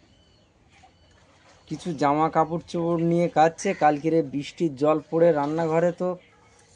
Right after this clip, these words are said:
নোংরা হয়ে গেছিলো, সেইগুলো সব পরিষ্কার করে ধুয়ে মুছে জল বার করেছে। করে সেই ঘর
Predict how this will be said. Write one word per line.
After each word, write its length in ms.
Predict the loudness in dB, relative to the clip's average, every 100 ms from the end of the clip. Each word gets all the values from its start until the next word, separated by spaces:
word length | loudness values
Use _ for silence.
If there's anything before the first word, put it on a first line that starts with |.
| -10
নোংরা 320 | -4 0 2 4
হয়ে 140 | 4 4
গেছিলো, 320 | 0 -2 -4 -4 -2
সেইগুলো 360 | 0 0 0 0
সব 140 | 0 -2 -2
পরিষ্কার 460 | -6 -6 -4 0 0 0
করে 220 | 2 6 6 4 -8 -20 _ -20 -20 -20 -20 -14
ধুয়ে 240 | -2 0 2 2
মুছে 340 | 0 0 -2 -2 -6 _ _ _ _ _ -20 -20 -20 -20 -20 -20 -20 -20 -20 _ _ _ _ -12
জল 280 | 2 4 6 8
বার 120 | 6 6
করেছে। 300 | 2 0 -4 -8 _ _ _ _ _ _ _ _ _ -20 -20 -20 -20 -20 -20 -20 -20 -20 -18 -4
করে 200 | 2 4 4
সেই 140 | 0 0
ঘর 140 | 2